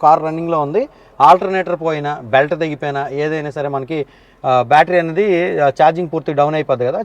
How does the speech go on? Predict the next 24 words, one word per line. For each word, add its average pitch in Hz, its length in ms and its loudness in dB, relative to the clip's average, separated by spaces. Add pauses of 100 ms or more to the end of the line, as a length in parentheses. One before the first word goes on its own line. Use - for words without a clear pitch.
ఛార్జింగ్ 170 320 0
పూర్తి 170 240 -4
డౌన్ 151 180 -4
అయిపోయినప్పుడు 147 400 -4 (420)
ఎలక్ట్రానిక్ 160 400 -4
కాంపోనెంట్స్ 151 400 0
ఏవి 147 140 0
కూడా 147 140 -6
పనిచేయవు. 143 340 -4
ఇది 156 60 -6 (100)
పవర్ 151 180 2
స్టీరింగ్ 151 300 -6
కాబట్టి 147 180 -2
ఇది 131 120 0
అసలుకి 151 280 -10
పనిచేయదు. 131 380 -6 (360)
So 180 120 6
అటువంటి 214 340 0
సందర్భంలో 175 460 4 (200)
మనకి 151 280 -2 (520)
గేర్ 202 160 4
అనేది 180 300 -2
న్యూట్రల్ 175 340 -2
చేసేయాలి 143 480 2